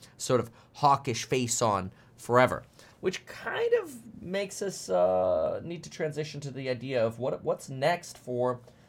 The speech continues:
uh, the Federal Reserve. Uh, that's a big one. Let's talk about that.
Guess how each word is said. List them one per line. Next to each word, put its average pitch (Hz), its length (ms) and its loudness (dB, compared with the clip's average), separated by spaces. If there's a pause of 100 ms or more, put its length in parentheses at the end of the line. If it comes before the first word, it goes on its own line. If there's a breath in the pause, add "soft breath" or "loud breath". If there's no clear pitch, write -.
(160 soft breath)
uh, 127 140 -2
the 113 100 -4
Federal 113 400 2
Reserve. 123 560 -2 (520 soft breath)
Uh, 76 180 -10
that's 113 180 -8
a 117 40 -6
big 120 200 -6
one. - 200 -10
Let's 104 160 -14
talk 98 200 -10
about - 200 -10
that. - 260 -10